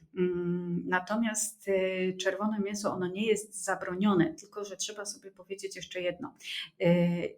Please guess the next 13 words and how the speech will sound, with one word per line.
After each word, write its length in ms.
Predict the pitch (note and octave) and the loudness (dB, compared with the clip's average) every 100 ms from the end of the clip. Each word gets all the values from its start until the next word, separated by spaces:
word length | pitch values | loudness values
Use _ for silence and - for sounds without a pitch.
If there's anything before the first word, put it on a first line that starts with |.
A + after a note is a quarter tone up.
| - | -10
jako 280 | F#3+ G3+ G3+ | -2 -2 -2
że 140 | G3 F3 | -6 -4
insulinooporność, 840 | F#3 F#3 F#3 F#3 F#3 G3+ G3+ F#3+ | -4 -4 -4 -2 -2 -4 -6 -8
jak 120 | F3 | -10
wspominałam 480 | - F3+ F3+ F#3 G3 | -12 -8 -4 -2 -2
na 80 | F#3 | -4
początku, 420 | - - G3+ - | -8 -14 -14 -12
to 80 | - | -6
jest 160 | E3+ - | -6 -6
taki 180 | - | -12
straszak 520 | C4+ - G3 F#3+ E3+ - | -6 6 6 6 -4 -12
przed 220 | F3 - | -16 -16
cukrzycą, 680 | - E3 - - F3 A3+ | -18 -8 -8 -4 4 6